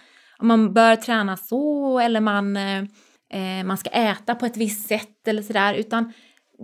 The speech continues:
du får utgå från dig själv och skapa, skapa ditt välmående, hur du vill må. Och sen är det ju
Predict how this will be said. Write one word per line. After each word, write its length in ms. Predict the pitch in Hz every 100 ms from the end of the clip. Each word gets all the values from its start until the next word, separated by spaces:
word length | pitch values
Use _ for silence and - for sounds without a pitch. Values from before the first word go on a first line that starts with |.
| 196
du 180 | 233 269
får 260 | 302 -
utgå 320 | - 339 - 320
från 200 | 359 262
dig 80 |
själv 340 | 233 214 240 233
och 80 | 233
skapa, 580 | 269 240 247 208 208 208 - -
skapa 340 | - 269 214
ditt 500 | 208 208 311 - -
välmående, 520 | 320 269 208 180 165 202
hur 120 | 220
du 200 | 220 220
vill 180 | 208 226
må. 220 | 320 226
Och 160 | - 226
sen 200 | 247 302
är 40 |
det 60 | 254
ju 280 | 220 214